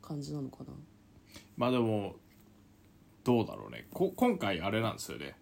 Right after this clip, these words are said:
Speaker 2: 僕がもしこれ見るとしたら、初のエス-、エスラージャマウリ監督以外のインド映画を見る感じになりそうなんで。
Speaker 1: いや、うん。
Speaker 2: ちょっとどういう感じかちょっと予想がつかないですね。
Speaker 1: そう、私たちが見たことがあるインド映画って、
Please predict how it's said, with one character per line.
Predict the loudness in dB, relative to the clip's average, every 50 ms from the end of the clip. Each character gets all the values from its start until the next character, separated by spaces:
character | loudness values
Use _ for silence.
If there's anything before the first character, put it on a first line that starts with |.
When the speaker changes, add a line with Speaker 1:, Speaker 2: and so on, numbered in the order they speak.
| -20 -20 -20 -20 -20 -20 -20 -4
Speaker 2:
僕 | 4 4 4 4 6 4 6 8 10 10 8 8 4 0 2
が | 4 4 6
も | 6 6 4
し | 4 0 -4
こ | 2 4 4
れ | 6 6
見 | 8 8 8
る | 8 8
と | 4 0 -6
し | -6 -6
た | -4
ら、 | -4 -2 -2 -4 -4 -8 -12 -18 -20 -20 -20 -20 -20 -20 -14 -4
初 | 0 0 0 2 4 4
の | 4 4 2 0 -2 -6 -2
エ | 2 4 4
ス-、 | 4 4 0 -2 -6 -10 -14 -18 -20 -4 -2
エ | 0 0
ス | 0 2 2 2 4
ラ | 6 6 6 6
ー | 6
ジ | 6 4
ャ | 4
マ | 6 4 4
ウ | 4
リ | 2 -2
監 | -2 -2 -2 -2
督 | -2 -2 -4 -4 -2 4
以 | 4 6 8
外 | 8 6 6 4
の | 0 -2 -2
イ | -2 -4
ン | -4 -2
ド | 0 0 0
映 | 0 -2
画 | -4 -8
を | -8 -8
見 | -8 -10
る | -10 -10
感 | -10 -8 -8
じ | -8 -8
に | -8 -10
な | -10
り | -10
そ | -10 -10 -10 -10
う |
な | -12 -14
ん | -12 -10
で。 | -10 -10 -10 -10 -12 -6
Speaker 1:
い | -4 -2
や、 | -2 -2 -4 -8 -12 -16 -20 -20 -20 -12 -8
う | -6
ん。 | -6 -6 -6 -8 -12 -16 -18 -20 -20 -20 -20 -20 -12
Speaker 2:
ち | -2 0
ょ | 0 2
っ | 4
と | 6
ど | 8 8 8
う | 8
い | 8
う | 6
感 | 4 4 0 0 0
じ | 0 -2
か | -4 -4
ち | -4 -8
ょ |
っ | -8
と | -6
予 | -6 -6
想 | -4 -4 -6 -6
が | -6 -6
つ | -8 -6
か | -8 -8
な | -10 -10
い |
で | -10 -10
す | -12 -12 -12
ね。 | -16 -20 -20 -20 -20 -20 -20 -16 -10
Speaker 1:
そ | -8 -6 -6
う、 | -6 -4
私 | -6 -2 0 0 0
た | 2 0
ち | 0 0
が | 2
見 | 2 2 2
た | 0 0
こ | 0
と | -2 -2
が | -2 -2 -2
あ |
る | -2 -2
イ | -2
ン | -2 0
ド | 2 2
映 | 2 2
画 | 0 -4
っ | -10
て、 | -12 -8 -6 -6 -6